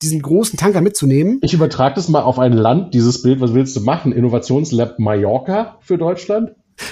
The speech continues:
Speaker 1: So, darauf wollte ich hinaus.
Speaker 2: <laughs> Also, ich sag, in so einem, also es gibt ja, gibt ja,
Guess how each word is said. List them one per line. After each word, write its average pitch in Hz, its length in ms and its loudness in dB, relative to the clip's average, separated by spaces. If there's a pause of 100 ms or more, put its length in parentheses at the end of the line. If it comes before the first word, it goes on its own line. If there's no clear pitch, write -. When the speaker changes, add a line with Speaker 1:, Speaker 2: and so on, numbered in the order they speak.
(120)
Speaker 1:
So, 139 140 -10 (120)
darauf 190 320 -2
wollte 208 120 2
ich - 80 -4
hinaus. 202 540 0 (160)
Speaker 2:
<laughs> 208 140 -2
Also, 165 260 -6
ich - 680 -6
sag, 160 200 2 (280)
in 165 120 -2
so 165 100 0
einem, 160 160 -4 (180)
also 147 140 -2
es 131 100 -6
gibt 175 160 -2
ja, 202 200 0
gibt 143 180 -4
ja, 175 140 2